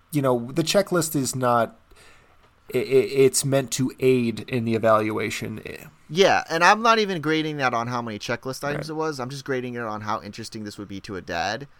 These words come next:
Speaker 2: I think this is one of the top.
Speaker 1: Oh, yeah.
Speaker 2: Like, as things that we've read, this is a very dad lit, dad lit, and it, we knew that going in, and it conf-, it just confirms our confirmation bias. Like,
Speaker 1: I,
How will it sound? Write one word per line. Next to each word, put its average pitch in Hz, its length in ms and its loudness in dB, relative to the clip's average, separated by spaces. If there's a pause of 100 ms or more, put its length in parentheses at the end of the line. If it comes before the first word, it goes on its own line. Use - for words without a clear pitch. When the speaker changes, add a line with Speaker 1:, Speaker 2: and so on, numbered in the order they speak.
(280)
Speaker 2:
I 110 120 -4
think 113 180 -10
this - 160 -10
is 110 180 -14
one 90 220 -8
of 92 120 -14
the 107 60 -10
top. 131 300 -4
Speaker 1:
Oh, 131 180 4
yeah. 120 220 2 (140)
Speaker 2:
Like, 95 260 -10
as 107 220 -10 (180)
things 139 240 -6
that 139 80 -6
we've 139 220 -4
read, 127 240 0
this 110 120 -8
is 110 120 -10
a 104 60 -10
very 107 280 -6
dad 101 400 -4
lit, 95 240 -8
dad 95 260 -6
lit, 85 160 -12
and 104 120 -10
it, 98 140 -12 (340)
we 120 120 -6
knew 135 200 0
that 143 280 2
going 131 360 2
in, 160 400 -4
and 117 200 -6
it - 280 -10
conf-, - 480 -10
it 120 160 -8
just - 240 -8
confirms 117 640 -2
our 107 220 -2
confirmation 95 640 -8
bias. 87 480 -6
Like, 107 220 -8 (320)
Speaker 1:
I, 127 140 4